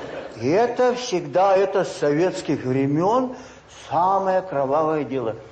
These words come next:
Чертежи давай, давай чертежи. С размерами, всё давай. И, и какая сталь, качество металла, всё. Тот, кто даёт чертежи, это самое главное. А так, если он не привёз чертежи, то скоро мы будем свидетелями встречи Сноудена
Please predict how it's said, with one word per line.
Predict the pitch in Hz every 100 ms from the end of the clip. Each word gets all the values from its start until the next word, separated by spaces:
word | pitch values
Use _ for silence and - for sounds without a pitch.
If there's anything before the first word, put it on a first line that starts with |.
| - -
Чертежи | 135 131 175 185
давай, | 123 98 90 - -
давай | 127 196
чертежи. | - - 170 - - - - - - - - -
С |
размерами, | 156 151 165 226 247 226 196
всё | - 233 240
давай. | 190 139 - - - -
И, | 143
и | 170 156 208 - -
какая | - 156 208 185
сталь, | - 202 202 196
качество | 185 185 - 196
металла, | 202 202 196 196 185
всё. | - - - -
Тот, | 170 185
кто | -
даёт | 151 165 165
чертежи, | 147 185 175
это | 196 -
самое | - 170
главное. | 147 123 - - - -
А | 151
так, | 240 262 -
если | 226 240
он | 262
не | 254
привёз | 254 254 277
чертежи, | 269 285 349 320
то | 370 330
скоро | - 311 285
мы | 277
будем | 277 269
свидетелями | - 226 262 262 254 240 226 -
встречи | - - 240 196
Сноудена | - 240 240 226 214